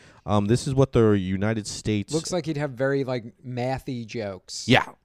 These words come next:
Speaker 1: Yeah, yeah. He definitely has a Russian accent. He's not bad looking, though. Um, so what is he getting in trouble for? Why is he wanted by the F B I? For conspiracy, conspiracy to commit fraud, wire fraud, bank fraud,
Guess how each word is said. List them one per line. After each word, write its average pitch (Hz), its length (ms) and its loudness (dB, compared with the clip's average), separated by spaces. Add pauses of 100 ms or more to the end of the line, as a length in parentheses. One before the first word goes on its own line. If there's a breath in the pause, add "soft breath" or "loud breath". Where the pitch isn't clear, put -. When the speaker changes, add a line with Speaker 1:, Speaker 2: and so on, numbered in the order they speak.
(240)
Speaker 1:
Yeah, 104 180 6
yeah. 80 240 0 (180)
He 101 120 -6
definitely 110 220 6
has 98 100 4
a 95 40 4
Russian 92 320 2
accent. 87 440 -2
He's 160 100 -8
not 330 160 -6
bad - 220 -2
looking, - 240 -6
though. 80 120 -4 (560 loud breath)
Um, 107 280 0
so 113 260 4
what 107 240 4
is 120 200 -2
he 117 180 -2
getting 117 260 0
in 113 80 -2
trouble 127 380 -4
for? 165 160 0
Why 107 140 2
is 120 80 -2
he 117 40 -2
wanted 104 280 0
by 107 100 0
the 98 100 0
F 110 140 -2
B 104 80 -2
I? 131 260 -2
For - 160 -2
conspiracy, 139 640 -2
conspiracy 127 560 -4
to 98 60 -10
commit 104 240 -6
fraud, 123 380 0
wire 117 280 -2
fraud, 117 300 -6
bank 107 220 -6
fraud, 113 260 -4